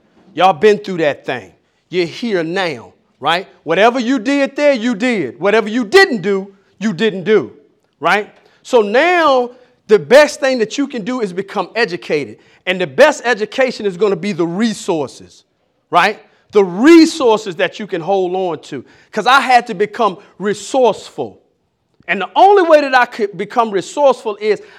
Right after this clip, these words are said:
I had to do something I had never done, right? And when you do something that you've never done before, it's hard, man. It's scary.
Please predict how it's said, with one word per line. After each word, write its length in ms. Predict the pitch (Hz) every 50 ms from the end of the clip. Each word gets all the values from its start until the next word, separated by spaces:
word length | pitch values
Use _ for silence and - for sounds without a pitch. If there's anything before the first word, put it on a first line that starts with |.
| _ -
I 260 | - - 294 330 320
had 300 | 240 262 302 294 277 277
to 140 | - - 277
do 280 | 208 180 208 294 294 277
something 420 | - - 294 269 - - 254 262
I 80 | 247 226
had 180 | 180 214 185
never 360 | 170 196 220 247 233 196 214 196
done, 480 | 147 185 202 196 175 143 117 98 87 _ _ _ _ _ _ _
right? 320 | - 165 190 220 247 254 _ _ _ _ _ _ _ _ _ _ _ _ -
And 140 | - 247 262
when 100 | 277 262
you 140 | 233 254 233
do 320 | 165 175 277 415 480 480 466 -
something 340 | - 277 247 - - 247 233
that 220 | 226 214 208 -
you've 160 | - 254 226 185
never 460 | 190 208 226 277 311 302 330 311 294
done 320 | 214 269 311 330 311 285
before, 440 | 330 302 - - 330 330 311 302 302 - - -
it's 140 | 247 233 -
hard, 500 | - 208 233 240 233 226 214 180 139 143
man. 240 | 151 165 175 180 180 _ _ _ _ _ _ _ _ _ _ _ _ _ _ _ -
It's 180 | 196 185 185
scary. 760 | - - - - 214 214 226 240 247 247 254 254 254 233 _